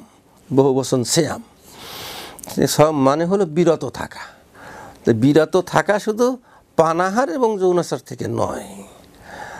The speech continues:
বরং সাথে যাবতীয় অন্যায়, ইসলাম অসমর্থিত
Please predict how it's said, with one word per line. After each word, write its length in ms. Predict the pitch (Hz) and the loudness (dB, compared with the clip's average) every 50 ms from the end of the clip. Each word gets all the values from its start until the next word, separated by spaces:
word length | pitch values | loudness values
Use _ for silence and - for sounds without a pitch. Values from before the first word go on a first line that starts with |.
| - - - - - - - - - 151 120 - | -18 -20 -20 -20 -20 -20 -20 -16 -10 -6 2 4
বরং 300 | 143 147 147 151 151 - - - - - 143 | 4 4 4 4 0 0 -4 -8 -10 -6 0
সাথে 420 | - 160 160 - - 208 220 202 | 2 2 2 4 2 2 2 2
যাবতীয় 840 | 151 123 - 143 156 170 156 180 196 208 202 - - 208 220 247 269 294 302 - - - | 0 -4 -2 0 0 0 0 2 2 0 0 -2 -4 -2 0 0 0 0 -2 -8 -8 -4
অন্যায়, 800 | 156 156 160 156 156 160 160 165 175 190 214 254 285 320 370 359 - _ _ _ _ _ _ _ _ _ _ _ | -2 -2 0 2 2 2 2 2 0 0 -2 -4 -6 -8 -10 -12 -14 _ _ _ _ _ _ _ _ _ _ _
ইসলাম 680 | - 147 - - - 165 175 180 180 190 208 208 208 - - _ _ _ _ _ _ - - - - - - - - - - - - _ - - - - - - | -2 -2 0 0 2 2 2 2 2 0 -2 -2 -4 -6 -8 _ _ _ _ _ _ -20 -20 -20 -20 -20 -20 -20 -20 -20 -20 -20 -20 _ -20 -20 -20 -16 -8 -2
অসমর্থিত 920 | 180 151 135 139 139 135 - - 196 226 269 262 - - - 233 226 - | 2 2 4 4 2 0 2 2 2 2 2 0 -2 -4 -4 -2 2 2